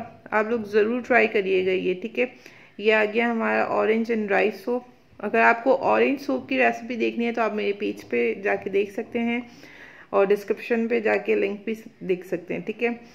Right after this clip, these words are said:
ये आ गया आपके पास, आपके पास एंटी एजिंग soap, whitening soap। आप लोग ज़रूर try करिएगा, बहुत अच्छा होता है ये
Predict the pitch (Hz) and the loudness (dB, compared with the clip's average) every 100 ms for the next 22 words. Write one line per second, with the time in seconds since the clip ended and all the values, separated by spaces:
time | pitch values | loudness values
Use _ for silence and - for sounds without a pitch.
0 | - - - 202 220 220 208 240 240 233 | -20 -20 -6 4 4 4 2 2 2 0
1 | 240 240 247 254 - - - - - - | -2 0 0 -2 -10 -18 -20 -20 -20 -4
2 | 208 208 226 226 220 196 208 214 240 - | -2 -2 -2 0 0 0 0 0 -4 -2
3 | 180 196 190 214 220 - 208 220 240 - | 0 2 0 -2 -4 -2 0 2 0 -14
4 | - - 190 190 196 226 226 233 233 226 | -20 -8 0 0 0 -2 -4 -2 -2 -2
5 | 226 - - - - 202 202 185 190 208 | -4 -20 -20 -6 -4 -2 -4 -2 -2 0
6 | 233 254 240 233 226 214 220 226 226 185 | -2 2 2 2 0 2 0 0 -2 -4
7 | 202 202 - 254 254 240 254 233 226 233 | -6 -6 -2 0 2 0 0 0 0 0
8 | 233 240 240 269 | 2 4 4 2